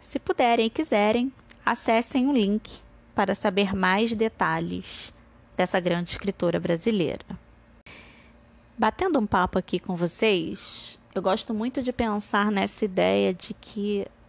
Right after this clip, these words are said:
a Clarice carregava os mistérios do mundo com a sua escrita. Ela costumava dizer que a palavra era o seu domínio sobre o mundo.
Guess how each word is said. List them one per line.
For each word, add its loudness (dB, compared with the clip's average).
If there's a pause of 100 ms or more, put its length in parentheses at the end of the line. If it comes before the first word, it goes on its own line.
(580)
a -4
Clarice -2 (320)
carregava 2
os -2
mistérios 2
do 2
mundo 0
com -2
a 2
sua -2
escrita. -2 (1800)
Ela 4
costumava 2
dizer 2 (600)
que 0
a 0
palavra 2 (340)
era 4
o 0
seu 2
domínio 2
sobre 0
o 2
mundo. -2